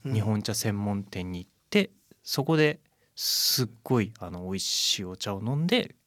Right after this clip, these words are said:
Speaker 2: 一気に興味を持ちました。
Speaker 1: まあ、あの、君のプロフィール読んだ時に
Speaker 2: はい。
Speaker 1: 読ませていただいたんだけど、えー、銀座の某有名店、ちょっとなんか三越とかああいう百貨店の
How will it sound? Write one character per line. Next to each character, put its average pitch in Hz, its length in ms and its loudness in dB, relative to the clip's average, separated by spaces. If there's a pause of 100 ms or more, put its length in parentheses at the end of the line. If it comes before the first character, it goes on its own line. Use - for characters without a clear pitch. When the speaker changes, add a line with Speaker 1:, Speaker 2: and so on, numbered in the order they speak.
(320)
Speaker 2:
一 98 80 -6
気 - 180 -8
に 87 100 -8
興 98 180 0
味 85 100 -8
を 80 60 -12
持 82 100 -14
ち - 140 -12
ま - 80 -14
し - 120 -6
た。 - 80 -16 (440)
Speaker 1:
ま 147 140 6
あ、 135 80 2
あ - 20 -4
の、 131 120 -2
君 156 300 4
の 156 380 6
プ - 80 0
ロ 147 100 6
フ 160 140 4
ィ 147 80 8
ー - 20 0
ル 123 120 -2
読 123 180 -4
ん 123 60 -4
だ 110 120 -6
時 113 260 -10
に 110 120 -6
Speaker 2:
は - 20 -8
い。 101 140 -10
Speaker 1:
読 131 200 0
ま 143 140 2
せ - 100 -4
て - 80 -8
い 110 60 -8
た 117 140 -8
だ 110 100 -6
い 110 80 -10
た 113 140 -8
ん 107 80 -8
だ 95 100 -10
け 98 120 -10
ど、 101 260 -12 (460)
え 127 220 -4
ー、 123 40 -6
銀 147 260 4
座 156 160 4
の 147 400 4
某 131 500 0
有 131 340 2
名 131 200 6
店、 107 200 -4
ち - 100 -8
ょ - 40 -8
っ - 40 -10
と - 40 -6
な 120 60 -6
ん - 20 -12
か 117 240 -6
三 143 100 8
越 - 360 2
と 143 100 0
か 131 120 -2
あ 131 100 -2
あ 139 60 0
い 135 100 2
う 135 180 -2
百 139 260 -2
貨 190 140 4
店 180 240 6
の 160 300 6